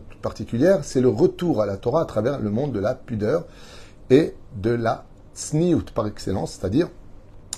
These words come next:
pas simplement la tsniout fi-, euh, vestimentaire, mais la tsniout de la parole. C'est-à-dire, Oufren, Hashem, Anshe Sdom, Ayu Ra'im, Vechataim, Lachem, Labriot. Donc,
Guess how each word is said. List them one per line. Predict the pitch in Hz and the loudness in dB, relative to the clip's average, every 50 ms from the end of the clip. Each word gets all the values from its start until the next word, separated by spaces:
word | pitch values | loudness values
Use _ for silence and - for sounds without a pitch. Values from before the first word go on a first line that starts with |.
| - | 0
pas | - 151 | 2 2
simplement | - 160 143 110 139 143 | 4 2 2 0 0 0
la | 139 123 104 | 0 -2 -2
tsniout | - - - 143 147 143 139 | -6 -6 -2 0 0 0 0
fi-, | - - - - - - 139 117 - - | -4 -8 -16 -12 -6 -4 -4 -4 -2 0
euh, | 117 107 104 98 92 90 | 0 0 2 0 -2 -2
vestimentaire, | 95 101 - - 117 110 110 - 113 123 - | -4 -4 -4 -4 -4 -2 2 2 2 2 2
mais | 107 110 | -2 -4
la | 104 | -4
tsniout | 95 - - - 131 143 | -6 -6 -4 -4 -2 -2
de | 117 104 | -2 -2
la | 104 95 | -4 -4
parole. | - - 123 113 107 95 82 - - - - - - - - - | -2 -2 0 2 2 0 -2 -4 -10 -16 -20 -20 -20 -20 -20 -12
C'est-à-dire, | - - - - 202 - - - - - - - - - - - - - - - - - - - - - - - - - - 175 | -6 -4 -4 -4 -4 -6 -10 -18 -18 -18 -18 -18 -16 -16 -16 -18 -18 -20 -20 -20 -20 -18 -18 -18 -18 -18 -18 -20 -16 -4 2 2
Oufren, | 156 - - 175 196 214 247 254 - - | 4 6 10 10 12 12 10 8 6 0
Hashem, | 135 131 - - 220 233 233 240 240 - - - - - - - | -2 0 4 6 8 8 8 6 4 0 -6 -12 -20 -12 -2 2
Anshe | 151 - 123 - 175 | 2 2 4 6 6
Sdom, | 156 120 104 117 165 - 139 131 127 - | 6 8 10 10 10 10 10 8 4 6
Ayu | 113 127 156 151 | 8 8 8 8
Ra'im, | 117 110 120 123 120 170 190 208 | 8 6 6 4 6 6 6 6
Vechataim, | 160 143 - 151 - - 127 143 160 | 6 4 4 2 2 4 4 6 6
Lachem, | 131 101 - 156 160 151 | 4 4 2 2 2 4
Labriot. | 135 120 104 104 101 95 85 80 - - - - - - | 4 4 4 2 0 -2 -4 -8 -12 -16 -16 -16 -12 -8
Donc, | - 110 110 107 | -6 -6 -6 -6